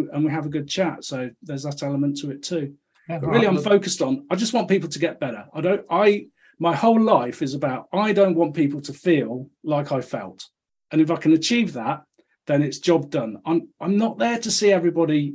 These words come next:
Speaker 1: once a week for the rest of their lives. I just want them to learn what they're doing wrong that's causing them pain, and then send them skipping and clapping off into the distance as the sun shines.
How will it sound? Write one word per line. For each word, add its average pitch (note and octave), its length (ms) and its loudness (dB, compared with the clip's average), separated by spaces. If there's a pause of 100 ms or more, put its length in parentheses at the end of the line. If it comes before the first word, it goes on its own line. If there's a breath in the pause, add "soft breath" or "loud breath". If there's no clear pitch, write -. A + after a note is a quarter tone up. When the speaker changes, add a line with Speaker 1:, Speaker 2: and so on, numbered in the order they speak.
(120)
Speaker 1:
once F#3+ 320 0
a F#3+ 80 4
week D#3 220 0
for C#3+ 80 -8
the D3 60 -4
rest C#3+ 200 -4
of C#3 40 -6
their C3 120 -4
lives. A2 420 -8 (140)
I - 40 -10
just C#3+ 200 -8
want C#3 100 -2
them C#3 120 -4
to C#3+ 120 -6
learn F#3 320 8
what D#3+ 140 0
they're C3+ 80 -6
doing B2 260 -6
wrong D#3 300 6
that's C#3 160 -8
causing A#2+ 380 -8
them A2 200 -12
pain, C#3+ 480 0 (380 loud breath)
and B2+ 100 -4
then B2+ 140 -4
send F3 380 4
them D#3+ 300 6
skipping F#3+ 420 -2
and D#3 140 2
clapping D#3+ 380 0
off C#3 160 -2
into C#3 240 0
the C3 120 -2
distance B2 480 -4
as A#2+ 100 -6
the B2 80 -6
sun A#2+ 240 -2
shines. G2+ 580 -8